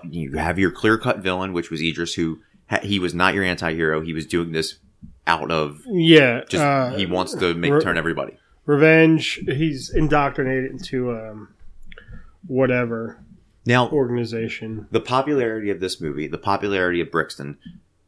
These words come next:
Speaker 1: do you think we see a prequel to how Brixton and Shaw were together?
Speaker 2: I don't think so.
Speaker 1: Good,
Speaker 2: Oh,
Speaker 1: 'cause
Speaker 2: oh.
Speaker 1: I, I think that's going to the well too many times.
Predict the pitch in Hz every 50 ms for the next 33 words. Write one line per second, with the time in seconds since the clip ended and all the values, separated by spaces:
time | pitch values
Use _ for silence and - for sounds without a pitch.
0 | _ _ _ 82 87 87 95 98 110 120 127 123 - 123 123 110 101 101 - -
1 | - 82 85 87 95 98 95 - - - 101 92 92 90 87 82 85 85 _ _
2 | _ _ _ _ _ _ _ _ _ - 85 - - - - 110 113 110 - 82
3 | 73 65 67 82 _ _ _ _ _ _ _ _ _ _ _ _ _ _ _ _
4 | _ _ _ _ _ _ _ - - 101 92 - 104 101 92 90 90 87 85 85
5 | 82 _ _ _ _ _ _ _ _ _ - _ _ _ 95 95 87 - - 92
6 | 87 82 80 - 78 78 76 76 76 76 76 73 73 73 - - - - _ _
7 | _ _ _ _ _ _ - - - 110 98 98 95 76 76 71 65 71 - 82
8 | 87 85 - - - 90 - - - - - - _ _ _ _ _ _ _ -
9 | - - _ _ _ _ _ _ _ _ _ _ _ 185 202 233 226 190 - -
10 | 185 175 165 - - 180 170 170 165 143 - - - - - - - 202 190 180
11 | - - 165 - - 87 90 - - 87 87 85 - 90 82 87 80 76 - -
12 | - - _ _ - - - - - - - 82 78 73 78 78 76 73 71 73
13 | - 71 65 67 65 67 76 71 69 -